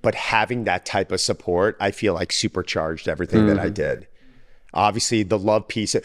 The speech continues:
Speaker 1: and maybe, maybe I'm not answering that fairly. Like, if my parents didn't love me,
Speaker 2: Yeah.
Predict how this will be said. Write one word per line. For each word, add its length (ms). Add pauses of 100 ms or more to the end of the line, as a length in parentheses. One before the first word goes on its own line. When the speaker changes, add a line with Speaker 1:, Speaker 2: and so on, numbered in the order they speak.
(140)
Speaker 1:
and 140
maybe, 320
maybe 240
I'm 80
not 160
answering 380
that 140
fairly. 420
Like, 200
if 80
my 140
parents 340
didn't 320
love 220
me, 360
Speaker 2:
Yeah. 260